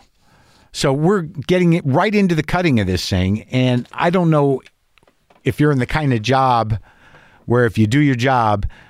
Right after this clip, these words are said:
uh, at the end of the day, you can just watch yourself do your job, uh, from a, from an, uh, outside vantage point. It's not great,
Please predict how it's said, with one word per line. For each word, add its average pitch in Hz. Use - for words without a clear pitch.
uh, 107
at 117
the 120
end 127
of 117
the 110
day, 107
you 113
can 123
just 113
watch 110
yourself 113
do 113
your 101
job, 90
uh, 98
from 101
a, 101
from 101
an, 98
uh, 104
outside 113
vantage 104
point. 80
It's -
not 208
great, 104